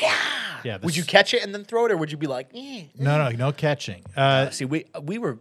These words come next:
Speaker 1: uh, man, I was playing in the hood, so we were breaking, we were catching it, we were doing shit.
Speaker 2: <laughs>
Speaker 1: If you lost, you would kick the shit out of the ball, and everyone would beat the fuck out of you.
Speaker 2: Yeah. No, the big move was you have somebody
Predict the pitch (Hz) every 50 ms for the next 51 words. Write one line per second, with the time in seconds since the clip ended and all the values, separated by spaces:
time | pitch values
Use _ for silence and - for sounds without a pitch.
0 | - - 113 - _ 127 - - 139 139 127 113 135 139 110 101 - - 101 90
1 | 85 80 80 - - - 95 87 80 - - 92 123 143 117 90 80 98 95 -
2 | - 82 - - _ _ _ _ - 117 95 - - - 127 117 - 117 110 107
3 | 110 113 120 113 107 101 113 110 110 110 113 - - 120 107 104 101 - - -
4 | - _ _ _ _ _ _ - 135 131 143 143 131 123 113 113 127 139 - -
5 | 123 113 104 - - - 120 120 - 110 - - 120 110 107 110 107 110 104 104
6 | 101 101 104 101 101 98 104 101 98 98 101 98 101 92 - - - 95 92 90
7 | 101 98 95 95 92 98 131 139 135 131 107 - - - 143 151 151 143 139 104
8 | 170 214 247 262 226 190 180 160 131 120 131 131 127 123 117 110 101 - - -
9 | - - - - _ _ _ 127 131 135 120 - - 165 156 160 160 160 156 143
10 | 135 127 123